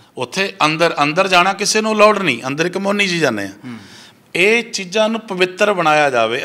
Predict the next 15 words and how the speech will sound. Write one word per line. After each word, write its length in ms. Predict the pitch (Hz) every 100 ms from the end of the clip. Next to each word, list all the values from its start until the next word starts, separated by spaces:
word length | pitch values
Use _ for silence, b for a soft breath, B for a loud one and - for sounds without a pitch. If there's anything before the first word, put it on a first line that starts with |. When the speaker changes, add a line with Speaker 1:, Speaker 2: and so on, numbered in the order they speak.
| 160
Speaker 1:
ਅਸੀਂ 220 | 214 208
ਲੋਕਾਂ 400 | 180 175 185 180
ਨੇ 240 | 175 185 180
ਇਹਨਾਂ 220 | 180 202
ਚੀਜ਼ਾਂ 360 | 202 165 170 165
ਦੇ 80 |
ਉੱਪਰ 260 | 156 156 185
ਭੀੜ 340 | 185 233 165
ਕਰਕੇ 360 | 160 160 151 160
ਇਹਨਾਂ 140 | 160
ਨੂੰ 200 | 185 190
ਅਪਵਿੱਤਰ 460 | 165 170 190 190 196
ਕਰ 160 | 156 120
ਦਿੱਤਾ 320 | 110 - 101
ਹੈ, 120 | 101